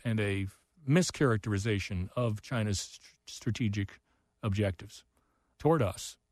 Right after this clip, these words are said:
well, and certainly toward its role in the region and in the world. I noticed that the, the National Security Strategy document says that China's goal is to, uh, I think, shape a world antithetical to U S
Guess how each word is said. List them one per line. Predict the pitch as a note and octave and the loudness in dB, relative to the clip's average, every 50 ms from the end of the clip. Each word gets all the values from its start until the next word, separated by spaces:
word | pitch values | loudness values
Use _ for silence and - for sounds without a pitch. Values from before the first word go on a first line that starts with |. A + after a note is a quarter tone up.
| _ - | _ 4
well, | D#3+ D#3+ C#3+ | 4 6 6
and | B2 B2 - | 6 4 4
certainly | - D#3 C3+ G#2+ G#2 | 2 0 2 2 0
toward | G2+ - B2 G#2+ G#2 | 2 4 4 4 4
its | G2+ - | 2 2
role | A2+ A2 A2 A2 G#2+ G#2+ | 4 4 4 6 6 4
in | G#2+ | 4
the | G#2+ G#2 | 4 4
region | G#2+ A2+ G#2+ G2+ G#2 G2+ | 4 2 2 4 4 4
and | G2 G2 | 4 4
in | G2 F#2+ | 4 4
the | F#2 | 2
world. | F2+ G2 G2 F#2+ F#2+ - - - _ _ _ _ _ _ _ _ _ _ _ - | 2 2 0 0 0 -2 -6 -18 _ _ _ _ _ _ _ _ _ _ _ 0
I | D3+ C3 C#3 | 2 4 6
noticed | D#3+ E3+ F3 D#3+ - - - - C3+ | 6 6 6 4 2 0 -2 -4 0
that | B2+ A#2+ A2+ - | 2 2 2 2
the, | - A#2 G#2+ G2+ G2+ A2 B2+ B2+ | 2 2 2 2 0 -4 -8 -12
the | A#2+ A#2 A2+ A#2 B2+ | -12 -8 2 4 6
National | C#3 D#3 F3 D#3 - E3 C3 | 6 6 4 4 2 2 0
Security | A#2 - - A#2+ - - D#3 C#3+ C3+ B2+ A#2 | 0 0 -4 -8 -2 2 2 4 4 4 2
Strategy | G#2+ - - - C#3 B2+ B2 B2 A#2 A2 A2+ A2 G#2+ G#2 F#2+ - _ _ _ _ _ _ _ _ _ _ _ - | 0 0 -2 0 2 2 2 2 2 2 4 4 4 4 4 0 _ _ _ _ _ _ _ _ _ _ _ 2
document | C3 B2 A#2 A2 - B2 A2 G2 G2+ A#2+ - _ - | 4 4 4 4 2 2 2 2 2 0 -6 _ -16
says | - - - F3 F3 E3+ D3 | -8 2 4 6 6 6 4
that | D3+ C#3+ - | 2 0 0
China's | - D#3 C#3 B2+ B2 A#2 | 2 2 4 4 4 2
goal | A#2 A#2+ B2 A#2+ A#2 A2+ A2+ A#2+ | 2 2 2 4 4 4 2 2
is | A#2+ A2 G#2+ G#2 G#2+ G#2 - - | 2 0 2 2 2 0 -2 -6
to, | - B2 A2+ G#2 G2+ G2+ G#2 G#2+ A2+ B2 C#3+ | -2 0 2 2 2 2 0 -2 -6 -12 -8
uh, | A#2 G#2 G#2+ | -6 -6 -4
I | G#2+ A2 | -2 -4
think, | A2 - B2+ G#2+ G2+ | -2 0 -2 -2 -2
shape | - - - - F3 E3 D#3 - - | -2 -2 0 4 4 4 2 2 2
a | C#3 B2+ A2+ | 2 2 4
world | A2 A#2+ B2+ C3 C3 B2 B2 A#2+ A2 - - _ _ _ _ _ _ _ _ _ _ _ - | 4 4 4 4 4 4 4 2 2 -2 -8 _ _ _ _ _ _ _ _ _ _ _ 2
antithetical | - C#3 C3+ C#3 A#2+ - - D3+ C3 C3 A#2 - A#2 | 4 4 4 4 2 2 2 2 2 2 2 0 -2
to | G#2 - A#2 | 2 2 2
U | A#2 B2+ B2+ A#2 | 2 4 4 2
S | G#2+ G#2 - - | 2 0 -2 -8